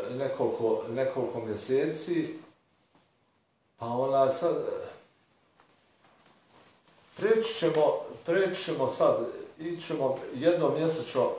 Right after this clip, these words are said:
pokušavali smo četiri ova kolosijeka, jel, imali smo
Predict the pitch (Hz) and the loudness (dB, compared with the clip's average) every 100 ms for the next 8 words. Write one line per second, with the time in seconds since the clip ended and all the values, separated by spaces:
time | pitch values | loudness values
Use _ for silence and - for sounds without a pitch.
0 | - - - 135 139 - 180 185 - 151 | -8 -16 -4 -2 2 8 10 10 8 2
1 | 147 165 165 131 110 107 92 107 104 107 | 6 6 8 4 6 8 6 4 0 0
2 | 175 - 123 110 113 95 90 123 123 117 | 0 0 0 2 2 0 -4 -8 -8 -4
3 | 101 101 113 | -4 -4 -4